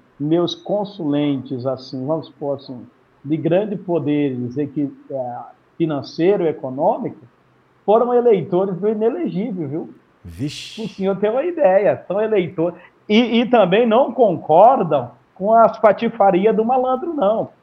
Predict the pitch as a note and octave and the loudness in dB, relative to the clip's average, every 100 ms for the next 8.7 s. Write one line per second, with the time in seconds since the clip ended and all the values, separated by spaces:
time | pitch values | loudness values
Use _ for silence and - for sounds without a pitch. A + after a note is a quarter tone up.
0 | _ _ - A3 F3+ C4 - A3+ A3+ A#3+ | _ _ -14 -4 2 4 6 6 6 4
1 | A#3 B3 - C#4 F4 B3+ G3+ A3+ G#3+ F#3+ | 2 2 0 -6 -4 -2 -2 -2 -2 0
2 | F#3+ A3 G3+ - A3+ G#3+ G3+ F3+ D#3 C#3 | 0 -2 -4 -4 -2 0 2 2 0 -4
3 | - _ _ - F#3+ F#3 E3 D#3+ D#3 E3 | -10 _ _ 0 6 8 8 8 8 6
4 | - E3+ D#3+ E3 G3 F#3+ - D#3+ E3 D#3+ | 4 -2 -2 -2 -4 -4 -4 -2 2 2
5 | D3+ C#3+ D3+ G3+ A#3+ E3 C3 - _ _ | 2 0 -2 -4 -6 -8 -12 -14 _ _
6 | F#3 F#3 F#3 G3+ F#3+ E3+ E3+ D#3 C#3 D#3 | -2 0 0 -2 -2 0 2 2 4 2
7 | C#3+ D3 F#3 A3+ F3+ F#3+ F#3 E3+ F#3 - | 2 4 4 4 2 2 2 0 0 -2
8 | A3 G3 C4 G3 F#3+ D#3 A#2+ | -4 -2 2 4 2 0 -10